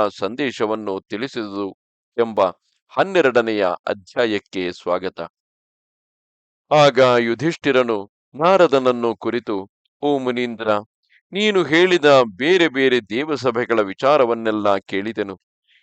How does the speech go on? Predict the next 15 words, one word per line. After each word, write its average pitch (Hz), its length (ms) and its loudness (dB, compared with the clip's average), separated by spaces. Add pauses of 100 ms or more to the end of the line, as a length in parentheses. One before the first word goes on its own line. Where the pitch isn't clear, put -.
ಯಮ 202 300 4
ಸಭೆಯಲ್ಲಿ 160 720 2
ಪ್ರಾಯಕವಾಗಿ 123 840 0 (440)
ಭೂಮಿಯಲ್ಲಿ 180 640 0
ಪ್ರಸಿದ್ಧರಾದ 139 840 2
ರಾಜರೆಲ್ಲರೂ 127 920 0 (140)
ಇರುವುದಾಗಿ 117 640 0
ತಿಳಿಸಿದೆ. 101 680 -10 (420)
ಹಾಗೆಯೇ 123 440 0 (380)
ವರುಣನ 190 480 4
ಸಭೆಯಲ್ಲಿ 127 600 0 (360)
ಪ್ರಾಯಕವಾಗಿ 143 800 2 (340)
ಎಲ್ಲ 180 400 4
ನಾಗರು, 131 800 2
ದೈತ್ಯರು, 131 540 -4